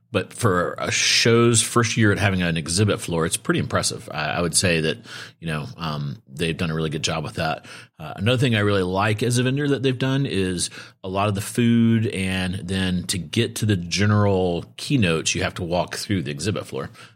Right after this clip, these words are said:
Uh, and the vendors are well aware of that, and they are lined up and ready for, ready for action <laughs> as you walk through there. Um, uh, so that's, that's interesting.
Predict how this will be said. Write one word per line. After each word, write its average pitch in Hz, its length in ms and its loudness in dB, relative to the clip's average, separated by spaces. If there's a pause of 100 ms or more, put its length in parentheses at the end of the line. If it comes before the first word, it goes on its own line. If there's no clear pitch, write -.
Uh, 76 220 -10
and 78 180 -6
the 78 80 -6
vendors 90 380 0
are 78 120 -4
well 101 200 4
aware 98 180 4
of 98 80 4
that, 104 240 0
and 80 100 -6
they 80 160 -4
are 78 140 -4
lined 101 340 2
up 113 200 2
and 80 200 -4
ready 92 280 0
for, 82 340 -2 (380)
ready 120 180 0
for 123 180 2
action 107 440 0
<laughs> - 0 -
as 107 180 2
you 139 120 4
walk 120 260 2
through 120 240 0
there. 113 380 0 (300)
Um, 85 420 -2 (380)
uh, 80 280 -4
so - 160 0
that's, 104 300 0
that's 110 280 -2
interesting. 113 560 0